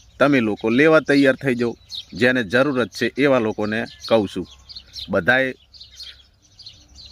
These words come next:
ઓઢી ના લેતા. રેડી? હવે મિત્રો, તમે અને હું બધા જાણીએ છીએ કે આપણા ભારત દેશની અંદર મહિલાઓને દેવીનું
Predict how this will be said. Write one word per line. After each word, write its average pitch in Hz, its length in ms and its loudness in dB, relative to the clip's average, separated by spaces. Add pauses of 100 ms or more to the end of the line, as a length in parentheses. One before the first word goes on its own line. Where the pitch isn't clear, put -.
(140)
ઓઢી 120 260 2
ના 127 160 2
લેતા. 95 380 -4 (520)
રેડી? 110 340 0 (260)
હવે 147 160 0
મિત્રો, 190 440 6
તમે 175 600 2
અને 143 200 2
હું 123 220 0
બધા 101 260 0
જાણીએ 131 380 0
છીએ 131 240 -2
કે 123 160 0
આપણા 120 540 0
ભારત 113 320 0
દેશની 131 420 -2
અંદર 123 480 0 (480)
મહિલાઓને 151 800 0 (380)
દેવીનું 156 640 0